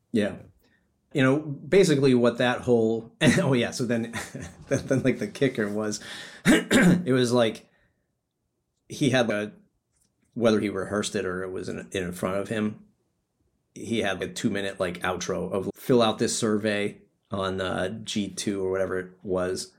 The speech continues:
Like, if you're really, you know, happy with this consultation, fill out this survey. And oh, by the way, like, I also have, if you wanna get my, s-,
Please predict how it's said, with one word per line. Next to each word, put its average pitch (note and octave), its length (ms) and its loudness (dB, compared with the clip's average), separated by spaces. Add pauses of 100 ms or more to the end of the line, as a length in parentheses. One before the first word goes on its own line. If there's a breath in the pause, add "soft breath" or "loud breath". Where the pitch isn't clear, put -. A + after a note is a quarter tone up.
Like, A#2 140 0
if A2+ 80 0
you're A#2 120 4
really, A2 280 4
you A#2 100 -6
know, G2+ 100 -2
happy G#2 280 0
with G2 140 -4
this G2 120 -6
consultation, G#2+ 580 -4
fill A#2 120 2
out G#2 80 -2
this A2 160 -4
survey. G#2+ 320 0
And G#2 100 -2
oh, G#2+ 60 -2
by G#2+ 180 -2
the G#2+ 120 0
way, A2 280 0 (340 loud breath)
like, A2 200 -2
I A2 80 2
also A2+ 420 2
have, G#2+ 260 -2
if A2+ 120 -2
you A#2 80 2
wanna A2 240 2
get A2 200 -2
my, G#2+ 160 -2
s-, - 240 -6